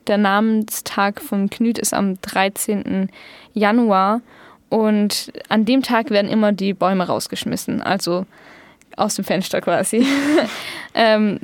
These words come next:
ja, vielleicht kennt man Knut teilweise auch von ikea, da ist nämlich immer der ikea-Winterschlussverkauf.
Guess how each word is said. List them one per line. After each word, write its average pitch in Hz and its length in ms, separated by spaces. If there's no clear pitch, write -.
ja, 233 200
vielleicht 220 260
kennt 254 300
man 214 140
Knut 233 260
teilweise 208 560
auch 208 80
von 196 180
ikea, 208 400
da 196 80
ist 202 160
nämlich 202 300
immer 208 200
der 196 160
ikea-Winterschlussverkauf. 196 1600